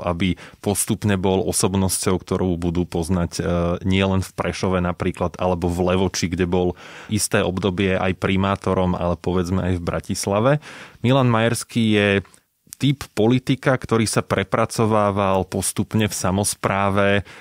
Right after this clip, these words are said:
na rôzne funkcie. Bol to trojnásobný levočský mestský poslanec, neskôr bol zvolený aj za primátora Levoče a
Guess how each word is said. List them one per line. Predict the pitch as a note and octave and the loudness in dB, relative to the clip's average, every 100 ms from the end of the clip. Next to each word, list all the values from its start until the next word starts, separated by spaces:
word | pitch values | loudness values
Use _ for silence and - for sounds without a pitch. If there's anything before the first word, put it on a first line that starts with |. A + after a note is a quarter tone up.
| - | -10
na | - F#2+ | 0 0
rôzne | F#2+ G2+ G#2+ G2 | 2 2 2 0
funkcie. | - G2+ A2 - C3 A#2+ A#2 | 0 -2 -2 -2 0 2 2
Bol | G2+ F#2+ | 2 0
to | G#2 | 0
trojnásobný | - G2+ G#2 G#2+ F#2+ - F#2+ F#2+ | 0 0 2 2 2 0 0 2
levočský | F2+ F#2 F#2+ F#2 - - F#2+ F2 | 2 2 0 -2 -8 -4 0 2
mestský | F2 F2 - - E2 | 2 0 -2 -6 -8
poslanec, | - B2+ - A#2+ A#2 G#2 G2+ - - - - - | -4 -2 0 2 2 2 0 -2 -8 -14 -18 -6
neskôr | - G2 G2+ - - G2+ F#2 | 0 2 2 0 0 0 2
bol | G2 | 0
zvolený | F2+ G2 F#2+ F#2 F#2 F2+ F2 | 2 2 2 2 2 2 0
aj | - F2+ E2 | -2 -2 -2
za | - | -2
primátora | - A2+ A#2 A2 A2 G#2 G2 | 0 2 2 0 0 2 2
Levoče | F#2 G2 F#2 - F#2+ F2+ - - - - | 2 0 0 0 0 -2 -6 -20 -20 -8
a | F2+ F2+ F2+ F2 | -4 0 0 -2